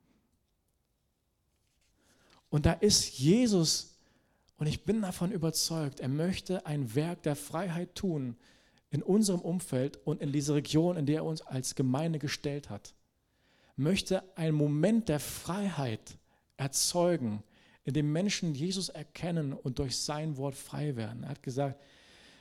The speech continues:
ihr werdet mal die Wahrheit erkennen und die Wahrheit wird euch frei machen. Und so ist das,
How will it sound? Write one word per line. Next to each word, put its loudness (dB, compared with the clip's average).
ihr -10
werdet 0
mal -4
die -2
Wahrheit 0
erkennen -2
und -6
die -4
Wahrheit -2
wird -8
euch -8
frei -6
machen. -6
Und 0
so 4
ist 0
das, -4